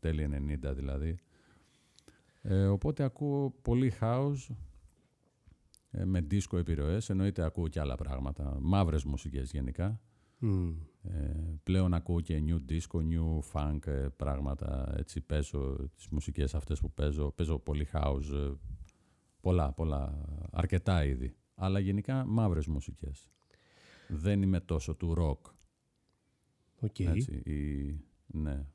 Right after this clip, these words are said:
Speaker 1: Pop εννοείται από το ογδόντα ως παιδάκι άκουγα τα πάντα.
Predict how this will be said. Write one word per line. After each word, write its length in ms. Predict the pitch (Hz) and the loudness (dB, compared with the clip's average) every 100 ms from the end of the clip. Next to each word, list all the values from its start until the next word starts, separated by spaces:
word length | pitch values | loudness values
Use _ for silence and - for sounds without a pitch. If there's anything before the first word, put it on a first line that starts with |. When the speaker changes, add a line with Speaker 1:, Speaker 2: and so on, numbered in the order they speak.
| _ | _
Speaker 1:
Pop 280 | - 110 101 | 2 2 4
εννοείται 440 | 95 90 92 90 78 | 2 4 2 2 -2
από 120 | 76 | 0
το 100 | 82 | -2
ογδόντα 560 | 67 78 78 69 69 71 - _ _ _ | 0 -2 -2 -4 -6 -8 -16 _ _ _
ως 200 | 78 71 | -6 0
παιδάκι 440 | - 65 69 71 71 | 0 0 -2 -4 -6
άκουγα 260 | 71 76 | -4 -6
τα 140 | 67 - | -6 -6
πάντα. 420 | 80 90 110 | -4 -4 -4